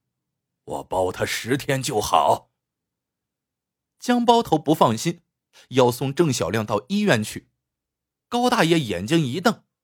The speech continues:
说道：“上什么医院？你如果不放心，买点碘酒，把那破皮的地方擦擦。”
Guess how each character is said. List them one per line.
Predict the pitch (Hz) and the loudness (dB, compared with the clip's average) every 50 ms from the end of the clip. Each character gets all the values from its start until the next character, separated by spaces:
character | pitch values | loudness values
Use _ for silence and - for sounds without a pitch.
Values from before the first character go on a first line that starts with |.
| _ _ _ | _ _ _
说 | - - - 135 120 117 | -18 -4 0 0 0 0
道 | 117 - _ _ _ _ _ _ _ _ _ _ _ _ _ _ _ _ _ _ _ _ _ _ _ _ _ _ _ _ _ | 0 -6 _ _ _ _ _ _ _ _ _ _ _ _ _ _ _ _ _ _ _ _ _ _ _ _ _ _ _ _ _
：“上 | - - - - 107 90 80 | -16 -12 -8 -8 -8 -8 -8
什 | 82 - - 82 | -10 -10 -10 -4
么 | 101 156 214 | 0 2 2
医 | 214 170 139 113 113 | 2 0 -2 -6 -4
院？ | 117 104 92 85 - - _ _ _ _ _ _ _ _ _ _ _ _ _ _ _ _ - | -2 -2 -2 -2 -4 -8 _ _ _ _ _ _ _ _ _ _ _ _ _ _ _ _ -14
你 | 90 87 85 | -14 -12 -12
如 | 82 82 90 110 117 | -12 -6 -4 -4 -2
果 | - 101 87 | -2 -2 -2
不 | - 104 113 | -2 -2 -2
放 | - - 101 92 90 | 0 0 -2 -2 -2
心， | - 135 127 131 120 101 - _ _ _ _ _ _ _ _ _ _ _ | -4 -4 -4 -4 -6 -8 -10 _ _ _ _ _ _ _ _ _ _ _
买 | - 90 85 92 113 | -12 -6 -4 -4 -2
点 | - 87 87 | -2 -4 -6
碘 | 87 - - 104 151 190 | -6 -6 -4 -2 0 0
酒， | 120 110 85 101 117 - - _ _ _ _ _ _ _ _ _ | -2 0 0 -2 -2 -2 -6 _ _ _ _ _ _ _ _ _
把 | 85 78 85 | -8 -8 -8
那 | 87 90 98 | -6 -6 -8
破 | 98 - - - 113 95 95 | -8 -8 -6 -4 -4 -4 -4
皮 | - - 123 | -6 -8 -6
的 | 117 131 | -6 -4
地 | 120 151 131 110 | -4 -4 -6 -6
方 | - 135 143 139 | -6 -6 -6 -6
擦 | - - 190 214 196 | 0 4 4 4 4
擦。” | 131 - - - - | 4 0 -6 -8 -8